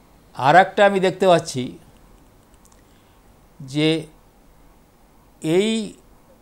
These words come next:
হাইকোর্টে ইডি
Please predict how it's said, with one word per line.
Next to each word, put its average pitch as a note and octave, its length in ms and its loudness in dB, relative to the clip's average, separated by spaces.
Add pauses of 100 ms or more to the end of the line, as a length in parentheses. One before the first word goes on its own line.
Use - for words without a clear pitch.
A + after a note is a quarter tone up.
(960)
হাইকোর্টে D3 880 0 (1300)
ইডি D3 480 0